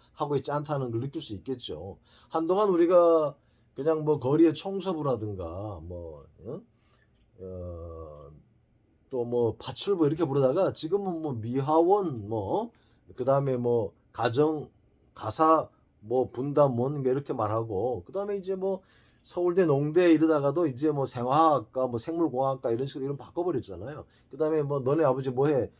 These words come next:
"저희 아버지 머리 깎는데 이발사." 이러다가 요즘 뭐 "헤어 디자이너",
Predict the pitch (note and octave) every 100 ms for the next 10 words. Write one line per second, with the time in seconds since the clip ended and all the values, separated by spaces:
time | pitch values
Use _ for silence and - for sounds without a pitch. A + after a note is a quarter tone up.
0 | _ _ - D#3 D3 C#3+ C#3 C#3 A2 C3+
1 | D#3+ D3 C#3 C3+ B2 A#2 A#2 C3+ D#3 D3
2 | C3 B2+ B2 C#3+ C#3 C#3+ C3 C#3 D3+ A2+
3 | A2+ C3 C#3+ B2+ B2 A3